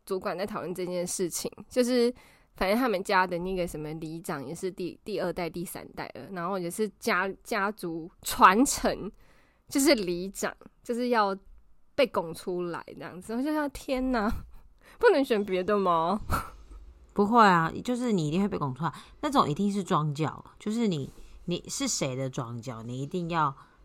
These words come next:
Speaker 2: 顾住那一边的庄脚，所以你一定是，呃，不可能不被推出来的。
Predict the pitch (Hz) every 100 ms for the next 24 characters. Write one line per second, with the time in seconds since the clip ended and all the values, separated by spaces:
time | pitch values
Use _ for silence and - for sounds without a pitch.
0 | - - 220 160 156 180 147 151 143 143
1 | 139 131 123 - 113 110 101 113 - -
2 | - - - 151 160 147 - 120 147 143
3 | 135 151 123 - - _ _ _ 127 131
4 | 120 120 - - 185 - 127 113 107 104
5 | - - - - - - 151 160 160 165
6 | 147 151 139 131 101 - -